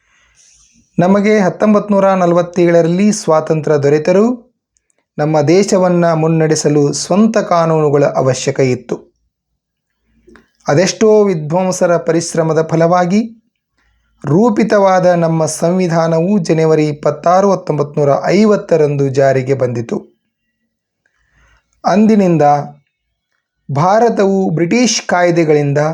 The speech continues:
ಸಂಪೂರ್ಣವಾಗಿ ಮುಕ್ತವಾಗಿ ಸಾರ್ವಭೌಮ ಪ್ರಜಾಪ್ರಭುತ್ವ ಗಣರಾಜ್ಯವಾಯಿತು. ನಮ್ಮ ಸಂವಿಧಾನದ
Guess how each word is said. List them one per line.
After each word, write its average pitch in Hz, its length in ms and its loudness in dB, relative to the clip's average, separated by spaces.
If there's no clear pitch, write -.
ಸಂಪೂರ್ಣವಾಗಿ 170 1200 0
ಮುಕ್ತವಾಗಿ 170 840 -2
ಸಾರ್ವಭೌಮ 180 960 0
ಪ್ರಜಾಪ್ರಭುತ್ವ 165 1000 -2
ಗಣರಾಜ್ಯವಾಯಿತು. 139 1300 -2
ನಮ್ಮ 202 240 2
ಸಂವಿಧಾನದ 202 880 2